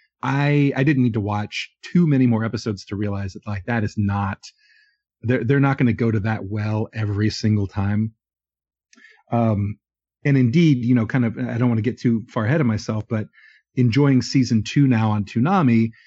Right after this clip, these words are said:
the way they do that is different than they did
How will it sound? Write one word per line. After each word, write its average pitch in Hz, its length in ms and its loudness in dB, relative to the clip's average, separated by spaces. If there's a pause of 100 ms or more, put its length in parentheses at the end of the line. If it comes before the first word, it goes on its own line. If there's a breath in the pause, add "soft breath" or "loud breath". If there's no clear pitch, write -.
(200 soft breath)
the 123 100 2
way 127 320 2
they 117 180 2
do 120 260 0
that 107 460 -4
is 110 260 -2
different 104 720 -2 (120)
than 110 160 0
they 107 120 0
did 101 640 -2